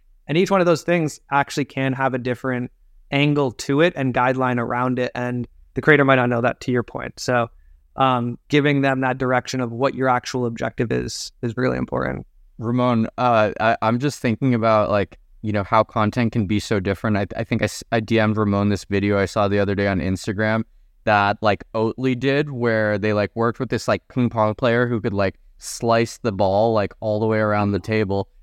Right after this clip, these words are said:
Speaker 2: And they just lined up all these things of, like, Oatly around this ping pong table, and the guy hits a shot, and you just see the ball, and you're, like, watching it, like, bounce around. But, like,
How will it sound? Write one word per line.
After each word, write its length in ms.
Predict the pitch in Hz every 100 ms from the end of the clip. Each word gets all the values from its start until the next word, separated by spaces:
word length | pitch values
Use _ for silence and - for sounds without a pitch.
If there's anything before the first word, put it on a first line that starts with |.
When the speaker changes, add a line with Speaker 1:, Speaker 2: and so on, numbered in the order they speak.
| -
Speaker 2:
And 100 | 123
they 80 |
just 160 | 120 123
lined 380 | 120 110 123 131
up 160 | 127 -
all 220 | 113 113
these 240 | 131 123
things 240 | - 127 113
of, 160 | 101
like, 220 | 98 101 -
Oatly 360 | 104 107 117 123
around 220 | 113 107
this 120 | 104 -
ping 200 | 139 123
pong 220 | 117 104
table, 300 | 113 98 104
and 100 | 107
the 40 |
guy 140 | 107 110
hits 240 | 131 -
a 60 | 104
shot, 400 | - 127 110 - _ _
and 140 | 123
you 80 | 123
just 180 | 117 -
see 160 | 143 135
the 100 | 107
ball, 300 | 113 117 113
and 100 | 110
you're, 100 | 110
like, 140 | 101
watching 380 | 110 110 - 127
it, 80 | 107
like, 200 | 107 85
bounce 300 | 110 110 123
around. 160 | 113
But, 120 | 104
like, 140 | 110